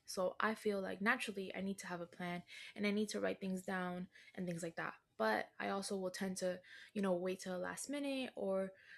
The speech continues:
maybe not take things so seriously at the moment. It just depends exactly on what it is that I'm doing. So I'm, it just, I don't know, it helps to stay organized and to, you know, kind of have a clear plan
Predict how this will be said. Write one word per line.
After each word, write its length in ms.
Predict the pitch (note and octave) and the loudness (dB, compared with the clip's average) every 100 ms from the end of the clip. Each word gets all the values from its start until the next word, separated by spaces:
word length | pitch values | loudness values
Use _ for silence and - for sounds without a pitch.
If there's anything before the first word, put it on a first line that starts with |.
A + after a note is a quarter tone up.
| - - | -14 -2
maybe 240 | G3+ G3 | 0 2
not 320 | G3 F#3 - | 2 2 -2
take 260 | - G3 F#3+ | -4 -4 -4
things 220 | F#3+ F#3 | -4 -2
so 120 | F#3 | 0
seriously 560 | F3+ - A#3 A3+ - A3+ | 2 4 4 4 2 0
at 100 | G#3+ | 0
the 60 | G3+ | 2
moment. 440 | G#3 G3+ G3+ G3+ | 4 4 2 2
It 80 | - | 2
just 160 | A#3 C4+ | 2 2
depends 400 | C#4+ A3 G#3 G3 | 0 2 2 2
exactly 480 | G3+ F#3+ F#3+ F#3 G3 | 0 2 0 2 -2
on 140 | F#3 | 0
what 140 | F#3 F3 | 2 2
it 100 | F3 | 0
is 120 | F3 | -2
that 100 | E3+ | -2
I'm 140 | D#3+ | -2
doing. 380 | E3+ D3 - F#3+ - | 0 0 -2 -8 -10
So 260 | - - - | -6 -4 0
I'm, 420 | G#3 G#3+ G#3+ G#3 - _ _ _ _ _ _ | 2 2 2 -2 -6 _ _ _ _ _ _
it 180 | C3+ - | -2 -2
just, 360 | - - - - _ | -4 -6 -6 -10 _
I 100 | - | -2
don't 100 | A3+ | 2
know, 140 | G#3+ F3+ | 2 2
it 100 | G#3+ | 0
helps 480 | A3 B3+ B3 - - - | 0 0 0 -6 -6 -6
to 100 | - | -2
stay 200 | G#3+ G3 G3 | 0 0 0
organized 680 | G3 F#3+ F#3 F3+ F3+ - G#3 - - - - - | -2 0 -2 -2 -4 -4 -10 -10 -20 -20 -10 -2
and 160 | G3 | -2
to, 120 | - | 0
you 100 | G3+ | -2
know, 100 | F#3+ | -2
kind 240 | F#3+ - C#4 | -4 -4 -4
of 60 | |
have 160 | B3+ A#3+ | -2 -2
a 60 | G#3+ | -4
clear 320 | - G3+ G3 | -4 -4 -4
plan 460 | - F3+ F3 F#3 | -4 -4 -2 -4